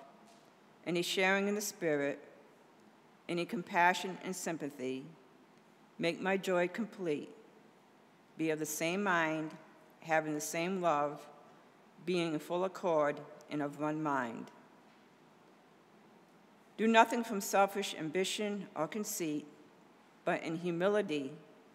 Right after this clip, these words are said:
regard others as better than yourselves. Let each of you look not to your own interests, but to the interests of others.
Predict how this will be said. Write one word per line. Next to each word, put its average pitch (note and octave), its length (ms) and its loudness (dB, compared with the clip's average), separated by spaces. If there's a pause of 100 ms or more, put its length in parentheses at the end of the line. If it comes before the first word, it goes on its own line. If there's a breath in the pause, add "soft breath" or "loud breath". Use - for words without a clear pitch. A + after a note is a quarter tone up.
regard D#3+ 360 4
others C#3+ 600 0 (180)
as C#3+ 100 -10
better D3+ 280 2
than C3+ 180 -4
yourselves. C3+ 720 -4 (2000)
Let G3 200 0
each A3 200 0
of A3+ 120 -2
you A3 100 0
look G3+ 260 2
not G3 580 6
to F#3+ 100 -2
your E3 180 0
own A3+ 240 2
interests, C#3+ 720 -4 (720)
but A#2+ 160 -2
to F#3+ 100 -4
the D#3+ 160 -4
interests E3 640 -4
of D3 80 -8
others. C#3+ 600 -2